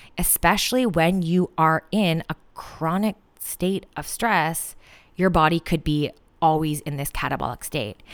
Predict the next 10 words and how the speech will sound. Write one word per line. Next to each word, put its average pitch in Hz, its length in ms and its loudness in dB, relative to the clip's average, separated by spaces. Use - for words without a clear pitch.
Now, 160 240 2
D 202 320 0
H 190 280 -2
E 175 160 0
A 240 460 4
is 165 240 -2
this, 165 300 -2
like, 120 260 -12
anabolic 185 640 -6
hormone. 92 720 -12